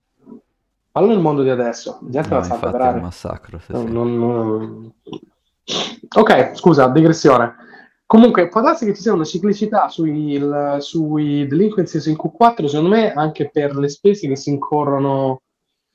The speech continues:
Speaker 1: in
Speaker 2: Mhm.
Speaker 1: questo periodo.
Speaker 2: Sì, secondo me
Speaker 1: Forse
Speaker 2: anche
Speaker 1: magari
Speaker 2: giusto,
Speaker 1: la gente
Speaker 2: può essere,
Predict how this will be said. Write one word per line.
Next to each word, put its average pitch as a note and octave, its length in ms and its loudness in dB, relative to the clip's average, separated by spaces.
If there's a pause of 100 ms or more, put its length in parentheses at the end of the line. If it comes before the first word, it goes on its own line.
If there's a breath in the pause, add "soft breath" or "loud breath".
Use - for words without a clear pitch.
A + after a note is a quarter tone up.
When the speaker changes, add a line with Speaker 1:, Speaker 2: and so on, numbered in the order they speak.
(240)
Speaker 1:
in D3+ 100 -6
Speaker 2:
Mhm. G#2+ 40 -2
Speaker 1:
questo A#2+ 220 0
periodo. C3+ 680 2
Speaker 2:
Sì, - 260 -8
secondo D#3 180 4
me D3+ 120 -6
Speaker 1:
Forse D#3 60 -2
Speaker 2:
anche D3+ 140 -2
Speaker 1:
magari D#3 240 2
Speaker 2:
giusto, D3+ 120 -2
Speaker 1:
la D3 80 0
gente D#3+ 240 0
Speaker 2:
può D#3+ 120 -2
essere, B2 300 -12